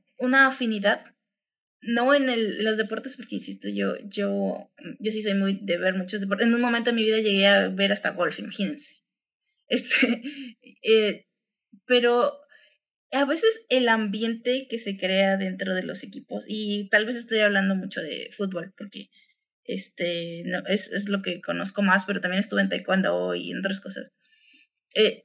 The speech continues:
no, no me gustaba como este ambiente tipo sororidad gringa,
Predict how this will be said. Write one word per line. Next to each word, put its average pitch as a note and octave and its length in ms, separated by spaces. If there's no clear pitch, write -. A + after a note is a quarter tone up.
no, A#3+ 240
no B3 140
me C#4 140
gustaba A3 560
como G3+ 240
este G#3 760
ambiente G#3 380
tipo G#3 400
sororidad F#3+ 720
gringa, F#3+ 640